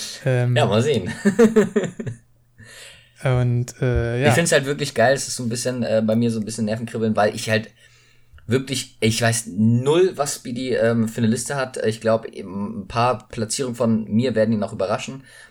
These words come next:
Speaker 2: Mal gucken, ob's andersrum auch so sein wird. Ich hab ihm noch gar nicht meine Meinung zu Star Wars neun gesagt. Er mir auch nur so ganz, ganz, ganz knapp.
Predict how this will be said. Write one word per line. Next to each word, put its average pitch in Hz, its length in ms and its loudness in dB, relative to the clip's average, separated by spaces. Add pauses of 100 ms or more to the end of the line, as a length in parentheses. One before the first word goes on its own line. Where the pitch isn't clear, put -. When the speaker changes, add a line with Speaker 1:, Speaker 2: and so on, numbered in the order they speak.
Speaker 2:
Mal 107 80 -12
gucken, 113 200 -2
ob's - 140 -6
andersrum 107 380 0
auch 113 120 -2
so 117 100 -8
sein 110 180 0
wird. 110 120 0
Ich - 120 -8
hab 117 140 -2
ihm 113 100 2
noch 110 180 2
gar 113 160 2
nicht 151 140 -6
meine 131 160 -2
Meinung 123 260 -2
zu - 140 -8
Star 107 180 -2
Wars 110 160 -2
neun 113 160 2
gesagt. 101 420 -6
Er 107 120 2
mir 117 240 4
auch 117 160 0
nur 123 140 -4
so 113 320 0 (400)
ganz, 113 300 0
ganz, 80 220 -4
ganz 82 220 -8
knapp. - 320 -6